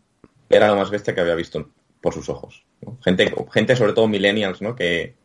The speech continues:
como yo, que no hemos podido a, a gente como Petaki o ya nos pillaban muy de niños, eh, lo de Kittel lo hemos visto, por lo menos yo incluso, más bestia que lo de Cavendish, ganando sprints en el Tour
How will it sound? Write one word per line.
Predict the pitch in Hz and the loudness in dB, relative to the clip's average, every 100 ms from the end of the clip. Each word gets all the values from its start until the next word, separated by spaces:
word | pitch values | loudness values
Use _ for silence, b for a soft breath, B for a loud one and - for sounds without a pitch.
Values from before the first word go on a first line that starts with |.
| _ | _
como | - 85 | -8 0
yo, | 85 98 | 4 4
que | |
no | 92 | 4
hemos | 98 - | 0 2
podido | 95 92 | 4 4
a, | 85 - _ _ _ _ _ - | 0 -6 _ _ _ _ _ -6
a | 90 | -2
gente | 98 95 | 2 2
como | 95 87 | 2 0
Petaki | 85 80 95 104 104 107 107 | 0 2 2 2 -2 0 2
o | 92 | 4
ya | |
nos | 98 101 | 2 0
pillaban | 95 92 92 | 2 2 0
muy | 92 | -2
de | 85 | 0
niños, | 104 117 131 160 - _ _ _ _ | 2 4 2 0 -8 _ _ _ _
eh, | 85 85 82 | 0 2 4
lo | 82 | 4
de | 80 | 2
Kittel | 90 95 123 151 - _ _ _ _ - - | 0 2 2 2 -6 _ _ _ _ -16 0
lo | 101 | 4
hemos | 101 | 4
visto, | 101 98 - 131 | 2 -2 2 2
por | 98 | 2
lo | 87 | 2
menos | 113 110 | 4 4
yo | 113 | 2
incluso, | 120 101 113 - 151 - _ | 0 0 -2 -2 -6 -10 _
más | 95 107 104 | 0 2 2
bestia | 104 104 - 135 - _ - | 0 0 -4 -8 -10 _ -2
que | 92 | 0
lo | 80 | 2
de | 80 | 0
Cavendish, | 78 76 78 - | -2 -4 -8 -2
ganando | 98 107 123 | 0 2 2
sprints | - 104 98 98 | 2 0 0 0
en | |
el | 95 90 | -2 2
Tour | 117 - | 2 0